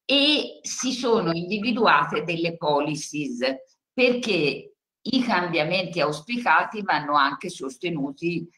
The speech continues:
istituzionalmente e questo è una possibile criticità e, come ho scritto nella figurina,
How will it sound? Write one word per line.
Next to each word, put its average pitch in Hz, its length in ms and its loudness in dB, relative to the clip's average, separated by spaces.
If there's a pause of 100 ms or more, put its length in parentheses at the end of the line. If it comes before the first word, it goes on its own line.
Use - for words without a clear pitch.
(140)
istituzionalmente 147 1500 -4 (420)
e - 260 0
questo 277 520 2
è 202 160 4
una 220 260 2
possibile 185 640 -4
criticità 170 1000 0 (760)
e, 190 880 2
come 185 840 2
ho 165 80 0
scritto 165 560 -2
nella 151 240 -4
figurina, 143 840 -4